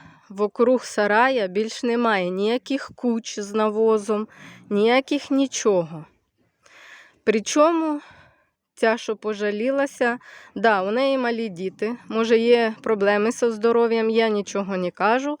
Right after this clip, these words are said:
Ну, вона каже, що іменно наш навоз воняє саме більше, більш нічей. Хоча вони самі тримають господарство, мають і корови, і свині, і сарай у них,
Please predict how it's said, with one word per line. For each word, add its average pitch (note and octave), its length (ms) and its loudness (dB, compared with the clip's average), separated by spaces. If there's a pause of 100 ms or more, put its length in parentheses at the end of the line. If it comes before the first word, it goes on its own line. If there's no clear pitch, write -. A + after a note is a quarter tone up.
(440)
Ну, B3 400 4
вона G#3+ 260 2
каже, C4+ 400 -4
що B3 200 -4
іменно B3+ 640 0
наш C4 380 -2
навоз F#3+ 420 -4
воняє F3+ 520 -2
саме G3 400 -4
більше, E3+ 600 -10 (180)
більш G3 360 -6
нічей. G3+ 540 -2 (360)
Хоча A#3+ 500 2
вони C4 260 0
самі F#3+ 420 -2
тримають F#3 560 -2
господарство, F#3+ 840 -2
мають F#3+ 460 -4
і E3+ 60 -10
корови, A3 580 2
і F#3 80 -2
свині, B3 640 0 (340)
і G3 80 0
сарай B3 420 2
у B3+ 100 -4
них, A#3+ 460 -4